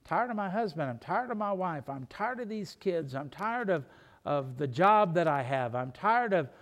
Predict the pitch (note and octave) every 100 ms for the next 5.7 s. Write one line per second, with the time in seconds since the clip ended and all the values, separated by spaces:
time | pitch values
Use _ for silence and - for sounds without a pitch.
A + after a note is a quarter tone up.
0 | - - D3 B2+ - A3+ F3+ C#3 E3 D#3+
1 | - F#3+ A3 G3 E3+ F3 F#3 E3+ E3+ C#3+
2 | - - - C3 D3+ A#3 C#4+ B3+ C4 A#3
3 | A3+ A#3 D3+ G#3 G#3+ B3 G3+ F3 F#3 G3+
4 | F3+ D3+ F#3 F#3+ F#3 F#3 E3 E3 F#3+ D#3+
5 | - D#3+ F3+ F3+ F#3 G#3